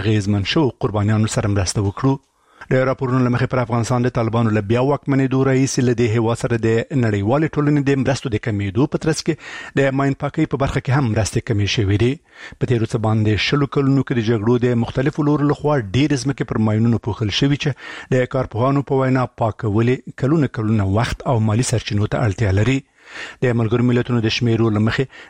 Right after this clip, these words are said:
د دوه زره اتم کال د ډسمبر له میاشتې راهیسې چې دې ادارې په افغانستان کې د ملکي تلفاتو د ثبت رسمي پروسه پیل کړې، په دې هیواد کې د جګړو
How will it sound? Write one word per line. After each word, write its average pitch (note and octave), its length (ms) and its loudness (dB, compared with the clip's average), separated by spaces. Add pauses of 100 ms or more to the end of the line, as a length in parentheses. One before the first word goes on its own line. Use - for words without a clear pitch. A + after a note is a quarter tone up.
د B2 120 2
دوه B2+ 160 2
زره B2 220 2
اتم C#3 320 0
کال G#2 260 0
د G2 100 2
ډسمبر C#3+ 360 0
له C#3 100 2
میاشتې C3+ 280 0
راهیسې C3+ 340 0
چې - 60 0 (140)
دې B2 100 4 (120)
ادارې C3+ 300 0
په C3 100 0
افغانستان C3 400 -2
کې C3 120 -4
د B2 100 2
ملکي - 240 -2
تلفاتو A#2+ 440 -2
د F#2+ 120 0
ثبت - 340 -4
رسمي C3+ 300 0 (100)
پروسه G2+ 340 -2
پیل G2+ 240 0
کړې، D3 160 2 (380)
په C3 100 0
دې C#3+ 140 2
هیواد C#3 240 -2
کې - 120 -6
د A2 120 0
جګړو A2 300 2